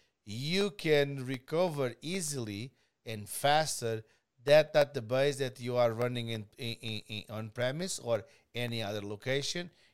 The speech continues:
into A S R, right? And you will see more things to coming, but, but, uh, the natural evolution of this is, is going to extend that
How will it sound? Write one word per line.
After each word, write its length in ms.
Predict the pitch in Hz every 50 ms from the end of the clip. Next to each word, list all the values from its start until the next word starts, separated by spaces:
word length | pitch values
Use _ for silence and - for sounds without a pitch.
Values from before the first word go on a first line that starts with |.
| _ _ _
into 400 | 131 139 143 131 - 135 127 127 -
A 240 | 127 127 127 120
S 180 | 104 92 - -
R, 260 | 127 113 92 78 - - _ _ _ _ _ _ _
right? 240 | 110 113 123 139 151 151 _ _ _ _ _ _ _ _ _
And 160 | 135 131 139
you 160 | 151 175 196
will 160 | 208 202 190 156
see 260 | - - 185 185 180
more 400 | 165 156 147 151 156 160 160 147
things 420 | 156 - - 151 147 143 127 -
to 100 | - 131
coming, 460 | 107 - 123 123 117 110 107 104 104
but, 320 | 101 110 107 107 107 - - _ _ _ _ _ _ _
but, 380 | 123 131 123 120 117 120 - - - _ _ _ _ -
uh, 160 | 127 120 120
the 180 | 113 123 139
natural 640 | 139 151 165 180 185 170 - - 175 165 156 147 147
evolution 720 | 143 139 117 117 117 120 147 190 226 214 - - 175 143
of 240 | 135 120 104 107 113
this 480 | 120 123 113 107 101 101 - - - - _ _ _ _ _ _ _ _
is, 540 | 131 139 139 139 139 135 117 - - - - _ _ _ _ _ _
is 360 | 127 123 123 120 110 104 107
going 600 | 101 104 131 147 160 170 170 175 175 175 175 151 -
to 140 | - 143 143
extend 880 | 135 120 - - - - - - - 165 165 180 185 190 190 185 160
that 460 | 143 127 113 104 104 101 - - -